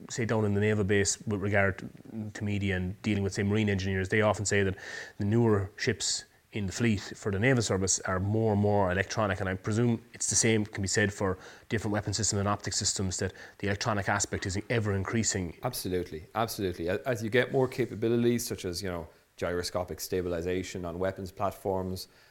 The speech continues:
Speaker 2: or, um, better, like, remote weapon stations, better optical capability, integration with, um, thermal imagers and night vision equipment, all of that relies more and more on, you know, uh, electronic,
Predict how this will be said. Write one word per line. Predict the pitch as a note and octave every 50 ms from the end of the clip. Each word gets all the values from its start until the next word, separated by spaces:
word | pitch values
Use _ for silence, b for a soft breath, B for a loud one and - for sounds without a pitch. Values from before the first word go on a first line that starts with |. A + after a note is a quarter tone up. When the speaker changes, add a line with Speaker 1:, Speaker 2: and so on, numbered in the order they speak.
| b b
Speaker 2:
or, | - E2+ E2+ F2 E2+ E2+ - -
um, | F#2+ F2 E2 E2 E2 D#2+ D#2+ D#2+ E2 - - _ _ _ _ _ _ _ _ - - - - -
better, | - G2 F#2 F#2 G#2 F2+ C3 B2+ A#2
like, | G#2 F#2+ F#2+
remote | G2+ F#2+ F#2+ F#2+ G2 G2+ - -
weapon | G2 G2 G2 - F#2
stations, | - - - G2+ G2 F#2+ - G#2 G2 F#2 F#2 F2+ -
better | - - _ _ G2+ G2 F#2 G2 F#2 F2+
optical | E2+ G2 - - - G#2 G2+
capability, | G2 A2+ G#2 G2+ G2+ - A2 G#2+ G#2 G2+ G2+ G2 G2 G2 - -
integration | G2+ G2 - F#2 G2+ F2+ F2+ F#2 - - F#2+
with, | F2 F2 E2 D2+ b b b b b b b b -
um, | E2+ E2 E2 D#2+ E2+ E2+ D#2 - - _ _ _ _ _
thermal | - - G2 F#2+ G2 G2
imagers | F#2+ G2 F#2+ F#2+ F#2+ - G#2 G#2 G#2 F#2+ F2 E2+
and | D#2 D#2+ E2
night | F2+ G#2 - -
vision | - G2+ F#2+ G2
equipment, | F#2+ - - A2 - G2+ G2+ G2+ - b b b b b b _ _
all | C3+ C3 C3+ B2+ B2
of | A2
that | G2 F#2 F2 -
relies | F#2+ F#2+ F#2+ E2+ E2+ F2+ - - - _ _
more | A2 G#2+ A2 G#2
and | F#2+ F2+
more | F2 E2+ F2 F2 F2 - - _ _ _
on, | F2+ F2 E2+ D#2+ D#2+ E2 - _ _ _
you | - F#2 F2
know, | E2 D#2 E2 - _ _ _ _ _ _ _ _ -
uh, | F2 D#2 D2+ - - - - - - - A#1+ - -
electronic, | F#2+ F#2 F2 - - F2 F2 D#2 D#2+